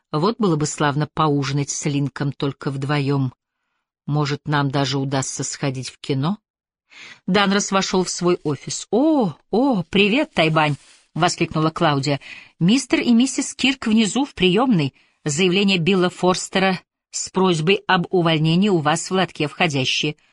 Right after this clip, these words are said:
"Хорошо. Клаудио, мне нужно обязательно встретиться с Линбором до его отъезда".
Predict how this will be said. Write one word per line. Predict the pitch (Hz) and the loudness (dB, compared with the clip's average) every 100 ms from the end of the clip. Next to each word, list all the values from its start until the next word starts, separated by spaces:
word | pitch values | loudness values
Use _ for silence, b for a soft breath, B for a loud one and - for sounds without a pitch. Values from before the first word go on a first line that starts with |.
| _ _ _ | _ _ _
"Хорошо. | - 277 - 214 - - B B | 0 0 0 -2 -4 -18 B B
Клаудио, | - 247 226 185 185 | 0 2 4 4 4
мне | 214 | 4
нужно | 226 208 220 - _ _ | 2 2 2 0 _ _
обязательно | 196 190 202 190 262 - 185 | 0 2 2 2 0 0 -4
встретиться | - 180 165 - 175 - | -2 -4 -4 -6 -4 -4
с | - - | -4 -2
Линбором | 196 175 143 147 143 - _ - | 0 0 0 -2 -2 -6 _ -6
до | 156 | -2
его | 156 151 | 0 0
отъезда". | 147 151 143 139 139 | -2 -4 -4 -4 -8